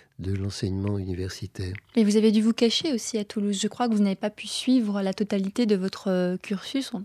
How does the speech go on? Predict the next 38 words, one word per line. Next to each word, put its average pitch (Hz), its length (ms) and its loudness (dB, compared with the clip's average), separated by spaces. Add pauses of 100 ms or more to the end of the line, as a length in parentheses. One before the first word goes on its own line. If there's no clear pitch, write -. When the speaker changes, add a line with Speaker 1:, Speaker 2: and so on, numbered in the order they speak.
(140)
Speaker 2:
tout - 140 -20
cas, 214 400 -2
euh. 180 80 -4
Speaker 1:
Ah 98 80 2
ben, 101 240 2 (100)
il 110 220 -2
a, 107 80 2
il 107 260 2
a 104 40 4
été 104 260 2
interrompu 98 600 0
très, 98 300 -4
très - 220 -6
souvent, 104 380 2
Speaker 2:
Oui. 104 140 4
Speaker 1:
en 90 60 -4
effet, 87 420 -6 (120)
oui. 92 180 -12 (240)
Oui, 101 120 -6
oui. 92 240 -8 (180)
Mais 98 400 2
c'est, - 180 -6
c'est, - 220 -8
franchement, 110 580 2
par 101 200 -2
rapport 101 360 0
à 95 60 0
bien 101 420 -2
d'autres 98 360 -2
<laughs> - 20 -2
choses, - 400 2
c'est - 340 2
un, 98 160 2 (480)
c'est - 160 -6
quelque 95 300 -4
chose 104 240 2
de 92 100 0
tout 95 240 -4